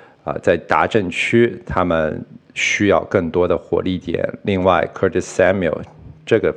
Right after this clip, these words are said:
非常有潜力的外接手，几经辗转来到 Washington 之后，感觉终于可以，啊，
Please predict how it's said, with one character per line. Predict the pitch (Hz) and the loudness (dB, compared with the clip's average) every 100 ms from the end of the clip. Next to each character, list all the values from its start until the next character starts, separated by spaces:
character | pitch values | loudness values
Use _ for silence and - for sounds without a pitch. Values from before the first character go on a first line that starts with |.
| - | 0
非 | - 127 | 2 2
常 | - 87 | 0 -2
有 | 82 82 | 0 -2
潜 | - 90 - | -2 -2 -2
力 | 85 82 | -2 0
的 | 78 - - - - - - | 0 0 -8 -20 -20 -20 0
外 | 98 95 | 2 4
接 | 98 | 4
手， | 98 92 50 - - | 4 2 0 -2 -8
几 | - 90 | -8 -4
经 | 98 101 | -2 0
辗 | 92 85 | 0 0
转 | 87 95 73 | 2 2 2
来 | 78 80 | 0 2
到 | 85 | 2
Washington | 80 85 87 78 | 2 0 0 -2
之 | 73 90 | -2 0
后， | 80 | 0
感 | 80 | -2
觉 | 80 87 | -4 -4
终 | - 139 147 | 0 2 2
于 | 101 92 | 0 -2
可 | - - 90 | -4 -2 0
以， | 95 82 71 - - | 2 0 -4 -8 -6
啊， | 76 | -2